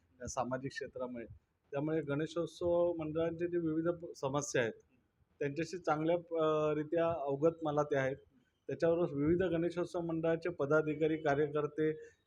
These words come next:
एक, अ, आपुलकीचं नातं त्यामुळे निर्माण झालं आणि प्रत्येक मंडळाच्या काही समस्या आहेत त्या कॉमनच आहेत.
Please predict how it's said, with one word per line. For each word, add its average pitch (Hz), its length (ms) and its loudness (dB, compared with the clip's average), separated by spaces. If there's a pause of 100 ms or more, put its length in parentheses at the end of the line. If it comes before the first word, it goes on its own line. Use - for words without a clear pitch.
एक, 147 240 0
अ, 143 100 4 (800)
आपुलकीचं 156 540 -4
नातं 147 300 0
त्यामुळे 147 420 -2
निर्माण 143 400 -2
झालं 127 240 -2 (460)
आणि 151 140 -4
प्रत्येक 175 440 2
मंडळाच्या 208 560 2
काही 214 300 4
समस्या 214 440 0
आहेत 220 80 0
त्या 233 100 0
कॉमनच 202 500 4
आहेत. 107 120 2